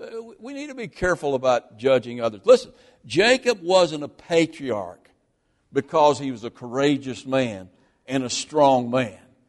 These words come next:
J-, I don't know that Jacob ever became a courageous and strong man. Maybe right there at the end he did. But, uh, when he became Israel, he became special. But he still often lacked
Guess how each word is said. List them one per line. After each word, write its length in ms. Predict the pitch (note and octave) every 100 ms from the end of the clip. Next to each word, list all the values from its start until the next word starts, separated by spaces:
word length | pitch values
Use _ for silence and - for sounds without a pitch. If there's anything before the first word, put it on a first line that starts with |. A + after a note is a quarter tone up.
| _ _ _ _
J-, 100 | -
I 100 | F3
don't 160 | C#4 B3
know 160 | G#3 E3
that 160 | B2
Jacob 340 | C3 D#3+ C3 -
ever 280 | E3 F#3+ D3+
became 480 | B2 - B2+ B2 G#2
a 80 | A#2
courageous 640 | - B2 A2 A#2 A2 G2
and 100 | A2
strong 240 | - C3 A#2+
man. 140 | C3
Maybe 280 | D#3+ G#3 D3
right 480 | B2+ D3 D#3 D3+ -
there 160 | D3
at 120 | C3 -
the 240 | A#2+ C3+
end 180 | C#3 A#2
he 160 | A2+
did. 300 | G2 F#2+ E2+ _ _ _ _ _ _ _ _ -
But, 180 | C3 A#2+
uh, 100 | C#3+
when 140 | C#3 D3
he 60 |
became 380 | C#3 C#3+ E3 D#3+
Israel, 460 | E3+ G3+ D3 B2+ A#2+
he 80 | C3+
became 300 | B2+ D3 C3+
special. 560 | - F3 F3 D#3+ B2+
But 180 | A#2 C#3
he 140 | G3 G3
still 640 | - - A3 F3+ C#3 A#2+ - _ _
often 460 | - F3+ D#3+ D3+ C3+
lacked 400 | C3 C3 B2